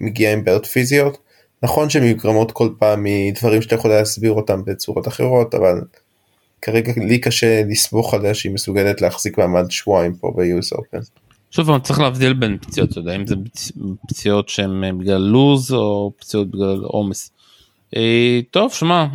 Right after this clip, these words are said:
Speaker 2: אה, הולך להיות לנו סלאם מאוד מעניין, אנחנו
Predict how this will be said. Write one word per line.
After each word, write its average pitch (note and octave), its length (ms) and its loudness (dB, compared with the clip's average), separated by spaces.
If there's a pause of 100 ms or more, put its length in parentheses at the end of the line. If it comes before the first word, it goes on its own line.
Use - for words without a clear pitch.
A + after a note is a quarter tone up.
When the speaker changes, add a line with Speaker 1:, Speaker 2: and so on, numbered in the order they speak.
(120)
Speaker 2:
אה, A#2+ 580 2 (760)
הולך C3+ 220 0
להיות C#3 240 -2
לנו C3+ 460 0
סלאם C3 300 -2
מאוד C3 160 2
מעניין, A2+ 560 0 (160)
אנחנו A2+ 300 -4